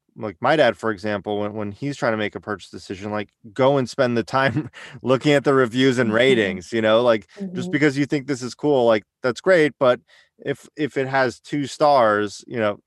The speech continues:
Speaker 1: th-, th-, your, your, your initial opinion is not as relevant, right, as, as what all these other people are weighing in on. And so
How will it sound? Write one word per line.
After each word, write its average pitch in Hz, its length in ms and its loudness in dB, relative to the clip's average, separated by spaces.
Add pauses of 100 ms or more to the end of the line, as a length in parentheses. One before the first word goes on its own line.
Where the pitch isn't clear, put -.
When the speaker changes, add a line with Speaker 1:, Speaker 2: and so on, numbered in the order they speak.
(200)
Speaker 1:
th-, 76 200 -14 (580)
th-, 139 260 -10
your, 147 140 4
your, 147 300 2
your 139 220 2
initial 131 380 -2
opinion 117 540 -4 (300)
is 117 140 -4
not 120 200 2
as 107 180 2
relevant, 104 640 -2
right, 104 220 -2
as, 107 300 -4
as 107 220 -8
what 113 140 2
all 107 140 4
these 104 200 -4
other 110 180 2
people 104 220 -6
are 104 100 -2
weighing 98 300 -4
in 104 160 -4
on. 95 220 -6
And 101 120 -12
so 110 220 -4